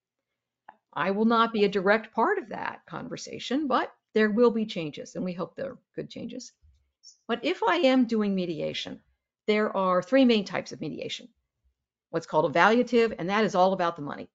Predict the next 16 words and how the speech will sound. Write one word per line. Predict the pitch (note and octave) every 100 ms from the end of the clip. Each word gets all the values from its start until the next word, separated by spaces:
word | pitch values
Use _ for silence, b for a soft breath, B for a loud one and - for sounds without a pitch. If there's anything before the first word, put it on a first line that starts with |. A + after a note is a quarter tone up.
| _
Those | F3 F#3+ G#3+ A3 -
are | F3+ E3 E3 D#3+
high | D#3+ G3+ G3
value | F#3+ F3+ F3 E3+ E3
litigated | E3 D#3 D#3 E3+
cases. | - C#4 C4+ - A#3+ A3+ A3 G#3 G3+ - _ -
Judge, | F3+ E3 E3
retired | D#3+ B3 B3 A3+ F#3+
judge, | F3+ E3+ E3+ D#3+ - _ _ _ _ _ _
says, | - E3+ D3+ - _ _ _ _ -
"It's | F3+ F3+
a |
two | C#3+ G#3
million | F#3 F3+ E3
dollar | D#3+ D#3
case. | - C4 A#3+ A3+ A3 -